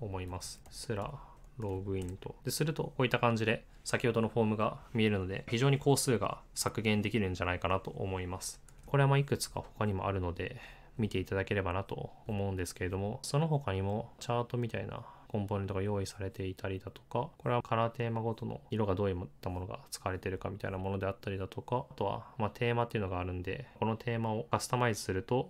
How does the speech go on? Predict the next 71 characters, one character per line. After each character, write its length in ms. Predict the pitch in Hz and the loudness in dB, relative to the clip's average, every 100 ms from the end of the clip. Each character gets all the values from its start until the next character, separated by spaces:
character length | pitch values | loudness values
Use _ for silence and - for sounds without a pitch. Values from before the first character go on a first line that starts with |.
| - | -4
基 140 | - | -2
本 220 | 143 190 196 | 2 4 4
な 80 | |
ん 60 | 190 | 2
か 100 | 98 | 0
チ 100 | - | 0
ャ 40 | |
ッ 20 | 101 | 0
ト 100 | 120 | 0
シ 140 | 123 | 2
ー 40 | |
エ 40 | 120 | 2
ヌ 80 | 120 | 2
ユ 120 | 117 | 2
ー 20 | |
ア 20 | |
イ 120 | 95 | 0
は 100 | 104 | 0
デ 100 | 107 | 0
フ 80 | 101 | 2
ォ 40 | 139 | 4
ル 80 | |
ト 100 | 135 | 4
だ 100 | 135 | 2
と 240 | - - - | 2 -2 -4
白 260 | - 117 110 | -2 0 2
黒 160 | 120 | 2
ベ 160 | 113 120 | 2 2
ー 20 | |
ス 160 | 107 110 | 0 -4
の 220 | 95 113 - | -6 -8 -2
簡 200 | 123 117 | 2 2
素 120 | - | 0
な 100 | 90 | 0
デ 100 | 95 | 0
ザ 120 | 101 | 0
イ 20 | |
ン 40 | 95 | 0
に 40 | |
な 80 | 98 | -2
っ 20 | |
て 120 | - | -4
る 60 | 95 | -4
ん 40 | |
で 80 | 92 | -2
す 100 | - | -2
け 60 | 98 | -2
れ 60 | 98 | -2
ど 60 | |
も、 180 | 123 139 - | -2 -4 -2
そ 120 | 110 | 2
れ 60 | |
を 80 | 110 - | 2 2
変 80 | 98 | 2
え 40 | |
る 80 | 101 | 2
こ 100 | 110 | 0
と 80 | 104 | -4
が 160 | 101 - - - | -4 -8 -12 -12
で 80 | - | -6
き 100 | 101 | -4
る 80 | 95 | -4
み 80 | |
た 120 | 101 110 | -6 -8
い 20 | |
な 140 | 113 - | -8 -10
感 180 | - 98 | -6 -4
じ 80 | 104 | -4
で 80 | |
す 140 | - 127 | -6 -6
ね。 180 | 113 | -8